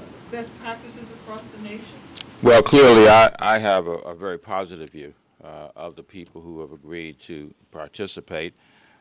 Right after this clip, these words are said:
Speaker 2: Uh, they are an advisory body in an informal sense, so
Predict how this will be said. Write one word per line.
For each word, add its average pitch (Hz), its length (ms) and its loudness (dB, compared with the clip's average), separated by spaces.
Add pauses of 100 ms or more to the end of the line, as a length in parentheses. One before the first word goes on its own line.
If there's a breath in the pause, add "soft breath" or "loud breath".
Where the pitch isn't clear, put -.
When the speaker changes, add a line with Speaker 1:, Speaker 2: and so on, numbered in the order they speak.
Speaker 2:
Uh, 80 200 -18
they 92 200 -12
are 95 240 -6
an 90 80 -14
advisory 85 720 -14
body 82 480 -16
in 82 100 -20
an 85 100 -20
informal 82 580 -18
sense, 78 360 -20
so 80 420 -16